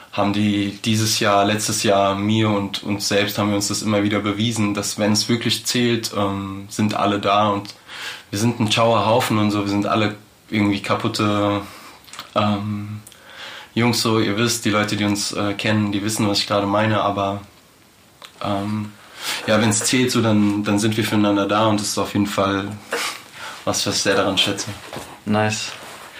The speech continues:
Speaker 2: Wie bist du persönlich zum Graffiti gekommen?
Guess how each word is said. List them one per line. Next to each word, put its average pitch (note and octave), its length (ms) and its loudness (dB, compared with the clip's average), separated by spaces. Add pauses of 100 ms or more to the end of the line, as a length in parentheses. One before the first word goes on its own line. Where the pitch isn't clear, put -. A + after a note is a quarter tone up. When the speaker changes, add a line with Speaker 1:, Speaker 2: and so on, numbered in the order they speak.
(180)
Speaker 2:
Wie A2 340 4
bist A2+ 240 0
du C#3+ 80 4
persönlich C#3+ 480 2
zum C3 260 4
Graffiti C#3+ 340 0
gekommen? D#3+ 400 0